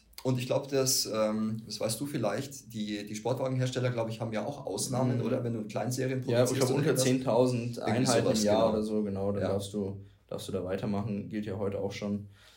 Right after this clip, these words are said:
Speaker 2: Ja, es ist spannend. Ich denke mal, es ist ja auch dieses Jahr noch, ähm, oder nächstes Jahr, äh, Europaratswahl. Und da wird's natürlich spannend werden, wie jetzt die einzelnen Parteien oder auch die Politiker auf europäischer Ebene, welche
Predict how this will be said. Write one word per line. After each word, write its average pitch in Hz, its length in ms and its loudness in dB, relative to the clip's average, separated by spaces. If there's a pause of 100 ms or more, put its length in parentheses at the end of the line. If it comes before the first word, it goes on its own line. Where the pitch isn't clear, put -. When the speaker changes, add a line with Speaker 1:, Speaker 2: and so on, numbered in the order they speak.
(380)
Speaker 2:
Ja, 147 160 10
es 175 120 4
ist 160 80 2
spannend. 143 420 4
Ich 101 80 -4
denke 165 240 2
mal, 135 320 2
es 123 220 -2
ist 165 100 -2
ja 131 140 2
auch 143 160 2
dieses 147 340 -4
Jahr 131 220 -4
noch, 131 340 -2
ähm, 113 720 0
oder 107 300 0
nächstes - 360 -2
Jahr, 139 380 -2
äh, 110 140 -2
Europaratswahl. 139 1200 0 (560)
Und 127 480 4
da 104 100 2
wird's 151 140 0
natürlich 143 280 -2
spannend 151 380 0
werden, 107 500 4 (120)
wie 127 240 -2
jetzt 127 240 2
die - 100 -2
einzelnen 117 540 0
Parteien 131 500 0
oder 104 220 2
auch 101 100 0
die - 80 -6
Politiker 120 720 2
auf - 140 -2
europäischer 107 600 2
Ebene, 120 360 2
welche 120 560 6